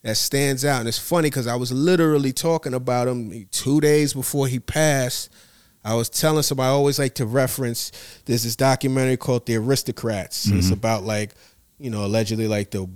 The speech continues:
Speaker 1: most filthy joke in comedy or whatever, right? But, um, they were talking about, they were talking to Gilbert Gottfried, and he was like, "You know,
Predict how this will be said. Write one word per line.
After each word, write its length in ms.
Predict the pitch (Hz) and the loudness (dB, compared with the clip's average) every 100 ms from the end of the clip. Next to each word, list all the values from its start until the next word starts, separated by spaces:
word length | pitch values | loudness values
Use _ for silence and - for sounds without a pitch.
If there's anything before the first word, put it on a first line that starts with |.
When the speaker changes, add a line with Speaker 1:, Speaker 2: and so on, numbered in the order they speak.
| 92 | -12
Speaker 1:
most 520 | 107 104 - - - - - - - | -8 -4 -4 -4 -8 -16 -20 -20 -10
filthy 460 | - 123 110 - 98 | -2 0 0 -2 -4
joke 400 | 98 95 87 90 | -4 -4 -6 -10
in 80 | |
comedy 420 | 82 92 82 78 76 | -10 -10 -10 -12 -14
or 60 | |
whatever, 320 | 76 69 69 - | -14 -14 -14 -18
right? 280 | 92 90 101 _ _ _ _ 131 | -14 -14 -16 _ _ _ _ 2
But, 240 | 117 113 | 2 2
um, 540 | 120 113 107 104 107 - _ _ _ _ _ _ - - - | 0 0 -2 -4 -10 -16 _ _ _ _ _ _ -16 -16 -8
they 120 | 110 | -2
were 80 | 110 | -2
talking 380 | - 143 143 131 | 0 2 2 0
about, 640 | 117 123 117 113 107 - - _ _ _ _ _ _ | 0 2 4 4 0 -6 -20 _ _ _ _ _ _
they 80 | 110 | -8
were 100 | 110 | -6
talking 300 | - 143 127 | 0 -2 -2
to 40 | 110 | -2
Gilbert 300 | 123 110 98 | -2 -4 -4
Gottfried, 460 | 107 104 - 101 | -4 -4 -6 -8
and 60 | 98 | -6
he 60 | 107 | -6
was 140 | 101 | -4
like, 220 | 101 101 | -6 -4
"You 60 | 123 | -2
know, 340 | 120 117 117 | 0 -2 -2